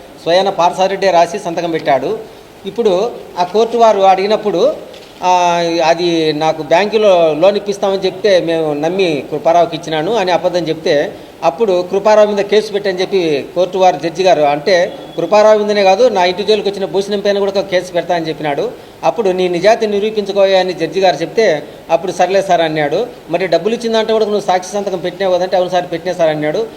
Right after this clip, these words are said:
రొంతన్నా బుద్ధి ఉండాలి, ఒక లాయరు అంటున్నావు, పొలిటికల్ ఒక లీడరు అంటున్నావు, ఒక నెల టైమ్ ఇస్తాను, మీరు అతనికి రిజిస్ట్రేషన్ చేయండి అని చెప్పి రెండు వేల పంతొమ్మిది మార్చి పద్దెనిమిదవ తేదీకి వాయిదా వేశాడు.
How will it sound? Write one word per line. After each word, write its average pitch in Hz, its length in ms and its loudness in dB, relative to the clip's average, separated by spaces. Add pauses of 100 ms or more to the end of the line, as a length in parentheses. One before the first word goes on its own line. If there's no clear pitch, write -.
(180)
రొంతన్నా 165 300 -2
బుద్ధి 170 280 -4
ఉండాలి, 190 200 2
ఒక 175 180 0
లాయరు 175 360 4
అంటున్నావు, 185 400 2
పొలిటికల్ 175 380 -6
ఒక 165 200 0
లీడరు 185 440 -2
అంటున్నావు, 180 560 0 (360)
ఒక 180 100 -2
నెల 180 240 2
టైమ్ 185 280 2
ఇస్తాను, 180 640 -2 (180)
మీరు 180 200 0
అతనికి 170 380 2
రిజిస్ట్రేషన్ 196 540 -2
చేయండి 180 280 -4
అని 170 80 -2
చెప్పి 170 460 -2 (220)
రెండు 170 160 -2
వేల 190 480 4 (200)
పంతొమ్మిది 196 420 0
మార్చి 180 380 0
పద్దెనిమిదవ 185 480 -2
తేదీకి 180 240 -2
వాయిదా 165 300 4
వేశాడు. 160 500 0